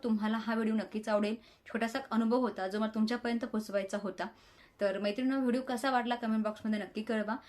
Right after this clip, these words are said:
व्हिडिओ आवडला तर लाईक करा, शेअर करा आणि प्रज्ञाच भारती गृहिणी या YouTube चॅनलला सबस्क्राईब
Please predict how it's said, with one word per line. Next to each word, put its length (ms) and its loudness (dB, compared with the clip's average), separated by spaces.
व्हिडिओ 240 4
आवडला 400 2
तर 60 -4
लाईक 260 -4
करा, 200 0
शेअर 280 2
करा 180 -2
आणि 200 -4
प्रज्ञाच 380 0
भारती 260 2
गृहिणी 360 0
या 60 -4
YouTube 280 -2
चॅनलला 240 -4
सबस्क्राईब 380 -4